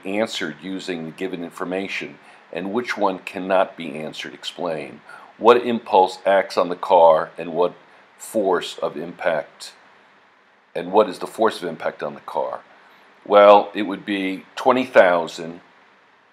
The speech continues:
uh, would be the, uh, would be the impulse, and we don't know, we, we can't come up with the force because we don't know what the stopping time will be. We could estimate it to be point zero zero one seconds possibly,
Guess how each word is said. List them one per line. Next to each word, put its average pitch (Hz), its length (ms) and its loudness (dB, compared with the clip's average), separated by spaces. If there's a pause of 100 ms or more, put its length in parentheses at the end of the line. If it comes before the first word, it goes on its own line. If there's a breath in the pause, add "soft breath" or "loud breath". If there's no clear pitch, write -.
(260)
uh, 78 360 -4
would 80 240 -10
be 85 480 -8
the, 76 520 -12 (280)
uh, 69 340 -10 (280)
would 80 160 -14
be 90 100 -10
the 87 180 -10
impulse, - 640 -4 (560 soft breath)
and 104 120 -4
we 98 120 -8
don't 131 340 8
know, 107 300 6
we, 117 120 -6 (320)
we 117 60 -6
can't - 480 -4
come 123 160 2
up - 160 10
with - 80 -6
the 98 80 -10
force 98 260 -4
because 90 220 -12
we 92 140 -12
don't 104 240 6
know 101 120 2
what 92 460 4 (480 soft breath)
the 82 100 -12
stopping 107 420 8
time 82 280 0
will 78 140 -6
be. 80 320 -6 (200)
We 135 80 -12
could 131 220 -8
estimate 107 520 2
it 92 120 -10
to 90 80 -10
be 87 160 -8
point 92 420 -6
zero 92 260 -4
zero 90 220 -2
one 85 260 -2
seconds 95 400 0
possibly, 95 760 2